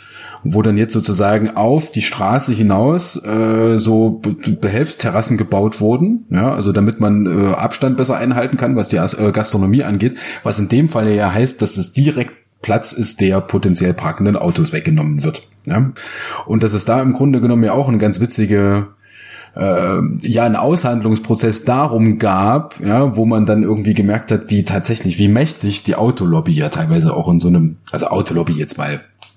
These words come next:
ganz blöd, Entschuldigung, es war ein dummes Wort, aber, äh, die Interessen der autofahrenden Fraktionen, sagen wir es mal so, äh, wie mächtig die ja im öffentlichen Diskurs ist,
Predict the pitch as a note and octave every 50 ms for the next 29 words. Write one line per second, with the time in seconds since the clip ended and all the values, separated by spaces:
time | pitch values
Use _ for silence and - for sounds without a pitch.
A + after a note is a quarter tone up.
0 | _ _ _ _ - - _ - D#3+ D#3 - - D#3+ E3 D#3 D#3 - - - -
1 | - F2 F2 - - E2 E2 D#2 - E2 E2 D#2+ E2+ E2+ E2 D#2+ D2 - - -
2 | - - F2 E2 F2 - - - - - - - - - - - G2+ G2 G2 F#2
3 | - A#2 - A2+ - A2 F2+ G2 A#2 - - A2 F#2+ G#2 F#2 - G2 G#2+ G#2+ -
4 | - G2+ - - F#2 F#2+ F#2+ F#2+ F#2+ F2 F2 E2+ E2+ F2 - F2 E2 - - -
5 | G2+ G2 F2+ E2+ D2+ D#2+ E2 E2+ F2 E2+ - E2+ E2+ E2 F#2+ G2 F2 - - -
6 | _ - - - _ _ _ _ _ _ _ _ - - G2+ G2+ G#2+ G#2+ G2 -
7 | - D3+ B2+ - A#2+ A#2 A#2 A2 A#2+ D3+ D#3 - - B2 - - A#2+ A2+ A2+ G#2+
8 | G2 G2 F2 A#2+ - A#2 G#2+ A2 G#2 G#2 F#2 F#2+ F#2+ - - - G2 G2 F#2+ -
9 | - F3 - - - _